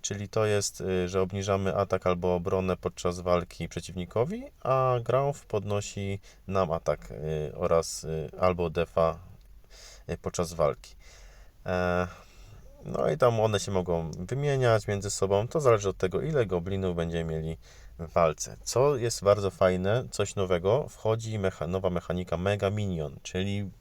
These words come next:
powstaje wielki minion. I możemy mieć tylko jednego wielkiego miniona na jednym bohaterze naraz. I teraz tak, jeśli są na naszej karcie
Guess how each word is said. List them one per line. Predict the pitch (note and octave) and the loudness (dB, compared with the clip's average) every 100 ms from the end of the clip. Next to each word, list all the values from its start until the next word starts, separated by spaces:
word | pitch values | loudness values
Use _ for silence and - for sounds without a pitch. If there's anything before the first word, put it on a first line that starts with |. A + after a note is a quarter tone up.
| - | -12
powstaje | D#2+ - - F#2 E2+ | -8 -4 0 0 2
wielki | F2 G2 F#2 - | 0 0 -2 -4
minion. | F#2 F2 D2+ C2+ - - - - - - - - - - - | -2 -2 -4 -6 -12 -20 -20 -20 -18 -16 -14 -14 -14 -16 -2
I | D3 D#3+ | 4 6
możemy | C3+ C3 C3+ | 6 6 6
mieć | B2+ | 4
tylko | - C3 A#2+ | 2 0 4
jednego | A2+ C3 C#3 A#2+ | 4 4 4 2
wielkiego | A2 - A#2+ | 2 2 2
miniona | G#2+ G#2 G#2 G#2 G#2 | 4 2 4 6 6
na | F#2+ | 6
jednym | G2+ A#2 G2+ | 6 4 0
bohaterze | G2 G2 - F#2 F2+ G2 G#2 - - - - - - - - - - - | 2 0 0 0 4 4 4 -4 -20 -20 -20 -20 -20 -20 -20 -20 -18 -8
naraz. | F2+ F2+ E2 D2 - - - - - - | 2 6 6 4 -2 -4 -6 -18 -16 -8
I | A2 | 2
teraz | A#2 G#2+ | 4 4
tak, | - D2+ - | 4 0 0
jeśli | G#2 - G2 F#2+ A#1+ | -4 -2 -2 -4 -4
są | D#2+ B2 | 0 2
na | C#3 A2 | 2 2
naszej | G#2+ - F2+ | 0 0 0
karcie | - F#2 - F2 E2 | 6 6 4 2 2